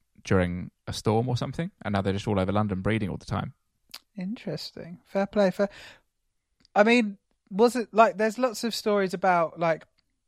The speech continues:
Speaker 2: wild animal acts were in, enacted at a certain time, and rather than, like, dealing with the consequences or, like, handing them, uh, wild animals over to authorities, loads of people just, like, let them run wild, and that's why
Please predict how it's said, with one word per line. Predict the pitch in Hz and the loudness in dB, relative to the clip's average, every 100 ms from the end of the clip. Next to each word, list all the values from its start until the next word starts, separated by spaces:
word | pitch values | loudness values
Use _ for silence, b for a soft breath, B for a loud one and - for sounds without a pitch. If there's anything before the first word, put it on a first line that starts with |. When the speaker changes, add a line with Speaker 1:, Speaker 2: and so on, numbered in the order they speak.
| _ | _
Speaker 2:
wild | 165 185 196 180 | 4 8 8 8
animal | 190 185 151 | 4 2 0
acts | 135 - - | -2 -4 -10
were | 139 135 - | -6 -6 -6
in, | 147 147 - | -8 -10 -4
enacted | 156 165 - 160 | -2 -2 -4 -6
at | 139 | -6
a | 135 | -4
certain | 160 143 135 | -2 0 -2
time, | 135 147 131 127 b b - | -2 -2 -2 -8 b b -8
and | 151 | 0
rather | 160 160 156 | 4 4 4
than, | 151 147 | -2 -2
like, | 147 139 - - | -2 -2 -6 -6
dealing | 160 143 143 | -4 -2 -4
with | 139 | -8
the | 139 | -6
consequences | 156 139 147 143 135 143 131 | -6 -6 -4 -4 -4 -6 -8
or, | 135 | -6
like, | 135 135 | -4 -4
handing | - 143 139 139 | -4 -4 -4 -8
them, | 131 _ _ | -12 _ _
uh, | 151 135 | -10 -6
wild | 143 143 139 | -2 -2 0
animals | 139 135 139 | -4 -6 -6
over | 135 | -6
to | - | -8
authorities, | 135 151 135 135 135 | -8 -6 -6 -6 -2
loads | 143 139 | -2 -4
of | |
people | 143 131 | -10 -10
just, | 135 - | -10 -8
like, | 135 143 | -6 -4
let | 143 | -4
them | 139 139 | -4 -6
run | 135 135 | -4 -2
wild, | 147 131 127 | 0 0 -4
and | |
that's | 135 - | -8 -4
why | 143 135 | -4 -4